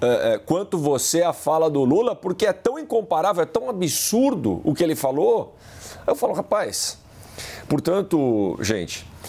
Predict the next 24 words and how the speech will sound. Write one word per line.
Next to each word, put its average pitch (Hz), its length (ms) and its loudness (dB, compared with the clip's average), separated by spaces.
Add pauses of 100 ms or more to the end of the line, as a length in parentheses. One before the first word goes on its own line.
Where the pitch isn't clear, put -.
(180)
eu, 113 200 0
eu 127 60 4
fico 165 220 -2
pensando, 143 540 0
né, 147 260 2
eu 202 80 0
vou 139 100 -2
retomar 127 480 0
a 104 60 -4
fala 131 300 -2
do 101 140 -2
William 117 260 2
Vac 107 420 -2
aqui 101 380 0 (280)
na 113 140 2
C 113 200 0
N 110 120 0
N 113 240 2
essa 104 180 0
semana, 107 480 0
que - 60 -10
foi 135 100 0
muito 120 800 2
contundente. 139 1040 -2